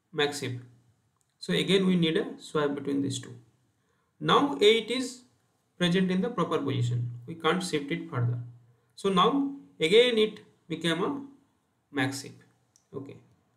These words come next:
and it will be look something like this. So this is the way we can delete a node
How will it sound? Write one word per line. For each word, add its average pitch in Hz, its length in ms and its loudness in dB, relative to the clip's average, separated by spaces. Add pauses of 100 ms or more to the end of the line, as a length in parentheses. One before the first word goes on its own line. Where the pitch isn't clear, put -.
and 226 220 -6 (180)
it 170 100 -8
will 165 160 0
be 165 140 -2
look 143 180 -4
something 139 380 -4
like - 220 -2 (260)
this. - 320 -16 (960)
So 220 160 6
this 185 180 2
is 233 140 -4
the 254 120 2
way 233 360 6 (760)
we 196 140 2
can 202 340 4
delete 170 420 2 (440)
a 170 80 0
node 175 460 4